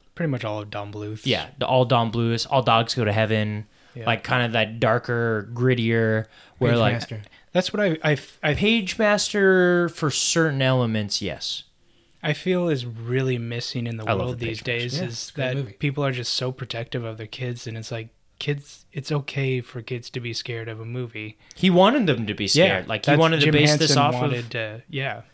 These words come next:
Speaker 2: He based it off, like, the Grimm fairy tales.
Speaker 1: Mm-hmm,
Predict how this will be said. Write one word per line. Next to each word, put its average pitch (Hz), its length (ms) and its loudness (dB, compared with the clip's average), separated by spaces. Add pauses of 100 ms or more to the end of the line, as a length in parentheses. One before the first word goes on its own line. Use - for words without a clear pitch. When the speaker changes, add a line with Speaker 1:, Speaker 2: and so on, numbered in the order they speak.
Speaker 2:
He 139 100 0
based 147 260 2
it 151 60 2
off, 139 140 2
like, 135 160 0
the 127 80 -2
Grimm 131 460 2
fairy 160 300 0
tales. 78 360 -8
Speaker 1:
Mm-hmm, 165 320 0